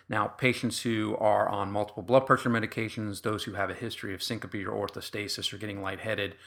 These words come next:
older patients, patients who are on anticoagulants, anyone who's gonna be at high risk if they get lightheaded and fall, maybe those patients we shouldn't. But for the vast majority of our patients,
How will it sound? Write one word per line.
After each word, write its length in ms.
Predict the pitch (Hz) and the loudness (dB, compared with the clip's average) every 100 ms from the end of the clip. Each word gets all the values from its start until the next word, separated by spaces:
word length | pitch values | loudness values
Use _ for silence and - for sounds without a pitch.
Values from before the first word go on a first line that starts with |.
| - - | -18 0
older 260 | 117 113 120 | 2 4 2
patients, 640 | - 120 117 120 117 117 | 2 0 2 2 2 0
patients 400 | - 113 - 113 | -4 -6 -6 -8
who 160 | - 107 | -4 -2
are 140 | 104 - | -2 0
on 460 | 113 107 101 98 107 | 2 4 4 2 -4
anticoagulants, 1000 | 117 104 - - 101 101 101 104 104 - | -8 -8 -6 2 4 4 2 -4 -4 -4
anyone 280 | 107 104 95 | -6 -6 -6
who's 160 | 92 | -8
gonna 180 | - 98 | -6 -6
be 120 | 98 | -6
at 60 | 98 | -4
high 220 | - 104 | 4 6
risk 340 | 101 98 - | 6 0 -8
if 140 | 113 - | -10 -4
they 240 | 98 95 - - | -4 -4 -10 -8
get 180 | - - | -6 -2
lightheaded 480 | 101 101 - 104 98 | 0 -2 -4 -4 -4
and 100 | 98 | -8
fall, 440 | - 98 95 98 - - | -4 0 0 -4 -10 0
maybe 160 | 196 214 | 4 6
those 200 | 147 127 | 6 4
patients 400 | - 110 98 - | 0 -2 -4 -10
we 100 | - | -10
shouldn't. 340 | - 107 - _ - - _ _ _ | -8 -8 -10 _ -20 -20 _ _ _
But 140 | - - | -10 -2
for 80 | |
the 80 | 139 | 0
vast 360 | 120 135 165 - | 6 6 6 2
majority 400 | 123 127 117 113 | 2 6 4 4
of 100 | 95 | 2
our 100 | 98 | 2
patients, 500 | - 107 - 98 | 0 -6 -6 -10